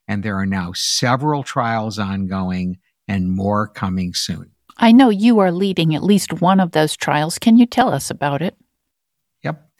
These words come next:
Speaker 1: It's known as the L P A Horizon trial. It's with a drug that's now been given the name of pelacarsen. And it's a strategy where it's injected once a month,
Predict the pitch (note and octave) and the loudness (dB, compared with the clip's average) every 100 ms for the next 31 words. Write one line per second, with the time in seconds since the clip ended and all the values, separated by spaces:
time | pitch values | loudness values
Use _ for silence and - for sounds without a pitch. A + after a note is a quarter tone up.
0 | _ - - _ - A2+ - C3+ C3+ G#2+ | _ -20 -20 _ -8 -6 -2 0 0 0
1 | A#2+ G2+ G#2+ A2+ C3 B2 D3 C3 A2 A2+ | 0 0 0 -2 -2 -2 -2 -2 -2 -4
2 | C3 C3 C3 B2 D#3 G3+ - _ _ _ | -6 -4 -2 0 -2 -6 -12 _ _ _
3 | - F#2+ - C3+ B2+ G2+ A2+ B2 C3+ A#2+ | -8 -6 -4 -4 -4 -2 0 -2 -4 -14
4 | A#2 A#2 G2+ G2 A2 G#2+ G#2+ A2+ A2 A2 | -8 -4 -2 -2 -2 -2 -2 -2 0 0
5 | G#2+ A2+ A2+ _ - F#2+ A2+ - C3 A2+ | 0 -2 -6 _ -6 -2 -4 -2 -2 -2
6 | - D3+ G3 - _ _ _ _ _ _ | -6 -6 -6 -8 _ _ _ _ _ _
7 | _ - G#2+ G#2+ G#2+ - _ - C3 A#2 | _ -6 -4 -2 -4 -8 _ -6 -4 -4
8 | - A2+ B2 B2 _ _ _ _ - - | -4 -2 -2 -6 _ _ _ _ -8 -4
9 | B2 G#2+ A2 B2 A2+ C#3 C#3+ G#2+ G2 G2 | -2 0 0 -4 -4 -2 -2 -2 -2 -4
10 | - G#2+ G2 A2+ A2 - G#2 F2+ E2+ F#2 | -4 -4 -2 -2 -2 -6 -8 -8 -6 -4
11 | A2+ - D#3 C#3 D#3 | -2 -2 0 0 -2